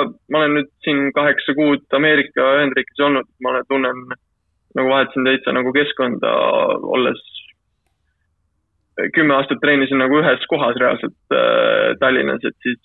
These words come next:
äh, see keskkonnavahetus ja kogu uus nagu treeningsüsteem ja kõik see, mis siin toimunud on, ma tunnen, et ma olen nii palju edasi läinud, et, äh, ma tahaks lihtsalt tegelikult,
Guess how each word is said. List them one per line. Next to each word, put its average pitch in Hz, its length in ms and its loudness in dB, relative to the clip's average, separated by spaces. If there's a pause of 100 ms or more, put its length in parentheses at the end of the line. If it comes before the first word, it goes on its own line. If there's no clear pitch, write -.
äh, 123 420 0 (540)
see 131 100 -2
keskkonnavahetus 135 800 0
ja 127 100 2
kogu 131 280 0 (260)
uus 135 260 2
nagu 127 240 0
treeningsüsteem 127 800 2
ja 135 100 0
kõik 127 300 -2
see, 127 160 0
mis 123 160 -2 (380)
siin 123 420 0
toimunud 127 880 0 (480)
on, 139 320 2
ma 127 120 0
tunnen, 135 280 0
et 131 120 -2
ma 127 80 0
olen 131 140 0
nii 139 140 2
palju 135 200 4
edasi 131 280 0
läinud, 135 280 0
et, - 260 -8
äh, - 240 2
ma 135 120 -2
tahaks 131 260 0
lihtsalt - 240 -8
tegelikult, 127 380 -2